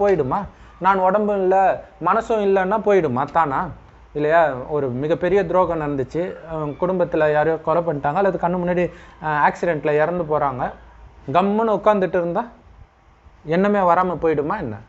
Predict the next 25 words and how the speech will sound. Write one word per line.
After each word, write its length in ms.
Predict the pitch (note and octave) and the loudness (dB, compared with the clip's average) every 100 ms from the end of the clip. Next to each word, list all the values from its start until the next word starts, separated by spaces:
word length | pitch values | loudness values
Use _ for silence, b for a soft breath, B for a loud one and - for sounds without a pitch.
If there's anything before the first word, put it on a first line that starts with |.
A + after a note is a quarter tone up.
| - - | -18 -6
வந்துகிட்டு 340 | F3+ G3+ F#3 | -4 -2 -2
தானே 200 | F3 F3+ | -2 -2
இருக்கும். 320 | B2+ A#2 D3 | -4 -6 -8
So, 180 | A#2+ G3+ | -2 0
அப்ப 160 | F#3+ F3 | 2 0
அதை 380 | - F3 A#3 | 0 -2 -2
சரி 320 | A3 - B3 E4+ | -2 0 2 2
செய்வதற்கு 580 | E4+ D#4 D4+ C#4 - | 0 -2 -2 -4 -2
என்ன 200 | A3+ F#3 | -2 0
பண்ணணும்? 400 | F3+ D3+ B2 G#2 - _ - _ - - - - - - - - - - - - - - D#3 | -2 -2 -4 -6 -10 _ -20 _ -20 -20 -20 -20 -20 -20 -20 -20 -20 -20 -20 -20 -20 -6 2
அ-, 140 | F3 - | 2 4
அ-, 120 | G#3 | 4
அதை 260 | G3+ G3+ G3 | 4 2 -2
சீரியஸா 420 | C4 C#4 C#4+ C#4+ C4+ A3+ | -2 -2 -2 2 2 4
எடுத்துக்காம 680 | G#3 A#3+ D4 C#4+ C#4+ C#4+ | 2 0 -2 0 0 2
இருக்கிறதுக்கு 340 | A3 G3 F#3 F3 | 0 0 0 0
என்ன 200 | D#3+ D#3 | 0 0
பண்ணணும்? 400 | C#3+ A#2 G2+ - - - - - - - - - | -2 -4 -6 -12 -20 -20 -20 -20 -20 -20 -20 -10
அதை 320 | C3 C#3 A#3+ - - | -4 0 -2 -4 -18
சத்தியமாக 760 | - C3 - G#3+ F3+ D3 D#3 | -6 -6 -2 -2 -2 -2 -2
மனிதர்கள் 720 | G3 C3 D#3+ G3 F#3 D#3 F3 C#3 | -2 -4 -2 0 -2 -2 -4 -4
நடத்துற 640 | B2+ C3 D3+ D#3 - - | -2 -2 -2 -4 -4 -4
எந்த 440 | A#2 B2+ F3 G3+ G3+ | -4 -4 -4 -2 0
யோகா 340 | F3+ E3 D#3 D3 | 2 2 0 -2
சென்டர்லயும், 540 | C#3 C3 C3 B2 B2 | -6 -4 -4 -2 -4